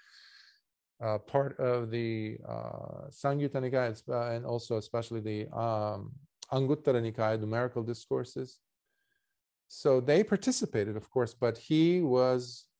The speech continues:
the main, uh, um, uh, person who was, uh, reciting the suttas, and, uh, for a long time.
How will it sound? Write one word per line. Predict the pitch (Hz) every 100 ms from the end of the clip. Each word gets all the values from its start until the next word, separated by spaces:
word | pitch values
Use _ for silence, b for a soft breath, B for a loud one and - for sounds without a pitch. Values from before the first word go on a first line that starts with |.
| _ _ _ _ 165 180 _ -
the | 113 123
main, | 131 127 110 113 113 _ _ _ _ _ -
uh, | - - - - - _ _ _ _ _ _ _ _ _
um, | 101 98 92 92 87 85 _ _ _ _ _ _ _ _
uh, | - 104 - - 110 110 113 101
person | - 131 - 117
who | 104 113
was, | 104 104 98 - -
uh, | - 104 101 98 _ _ _ _ _
reciting | 117 113 - 123 123 117
the | 101
suttas, | - 107 - 101 101 - _ _ _ _ _ _ _ _ -
and, | 104 98 101 95 92
uh, | 95 95 95 -
for | 98
a | 92
long | 110 123 127
time. | 120 107 101 95